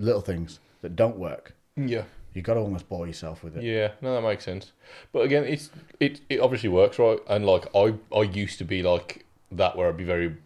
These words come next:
Speaker 2: blunt and to the point, and it worked very well when I was doing my other job,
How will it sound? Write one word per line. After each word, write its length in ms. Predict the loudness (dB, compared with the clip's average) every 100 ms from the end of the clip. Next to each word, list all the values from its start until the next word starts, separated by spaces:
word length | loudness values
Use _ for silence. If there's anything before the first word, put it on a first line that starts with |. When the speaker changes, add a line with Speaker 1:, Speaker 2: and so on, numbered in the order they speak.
| -18
Speaker 2:
blunt 380 | -10 -6 -6 -6
and 80 | -8
to 60 |
the 80 | -6
point, 240 | -2 -4 -2
and 100 | -4
it 100 | -4
worked 360 | -2 0 -2 -6
very 300 | -4 -2 0
well 320 | 2 2 2
when 120 | 2
I 40 | 0
was 160 | -2
doing 160 | -4 -4
my 80 | -4 -4
other 160 | -6
job, 400 | -2 0 0 -2